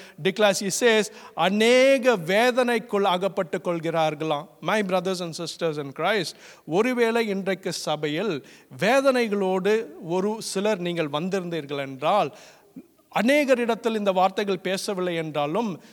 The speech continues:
சிலரிடத்தில் இந்த வார்த்தைகள் பேசிக்கொண்டிருக்கிறது. ஏனெனில், நான் என்ன செய்தியை சபைக்கு எடுத்து போக வேண்டும் என்று கர்த்தரின் பிரசன்னத்தில் நான் ஜெபித்து கொண்டிருந்தேன். நான் எதுவும் ஒரு பெரிய, ஒரு ஸ்பெஷலானவன் கிடையாது, ஆனால்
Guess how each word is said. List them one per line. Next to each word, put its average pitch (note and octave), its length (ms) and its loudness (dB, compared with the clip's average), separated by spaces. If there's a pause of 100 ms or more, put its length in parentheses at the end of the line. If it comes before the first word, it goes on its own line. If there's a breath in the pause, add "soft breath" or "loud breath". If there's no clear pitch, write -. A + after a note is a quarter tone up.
சிலரிடத்தில் A#3+ 800 0
இந்த F#3 200 -2
வார்த்தைகள் F3+ 560 0
பேசிக்கொண்டிருக்கிறது. D#3+ 1080 -4 (380 loud breath)
ஏனெனில், A3 560 2 (100)
நான் F#3 340 0
என்ன A#3+ 300 0
செய்தியை F#3+ 640 -2
சபைக்கு G3 480 -2
எடுத்து G3 320 -2
போக G3 280 -2
வேண்டும் E3 440 -4
என்று D3+ 260 -2 (380 loud breath)
கர்த்தரின் A3+ 520 2
பிரசன்னத்தில் G3 640 -2
நான் F#3 160 0
ஜெபித்து F#3 440 -2
கொண்டிருந்தேன். F3+ 680 -4 (280 loud breath)
நான் A3 440 2
எதுவும் G#3+ 440 0
ஒரு G3+ 200 0
பெரிய, G#3+ 420 -2 (140)
ஒரு F#3+ 380 -2
ஸ்பெஷலானவன் G#3+ 840 -2
கிடையாது, F3+ 500 0
ஆனால் G3+ 520 0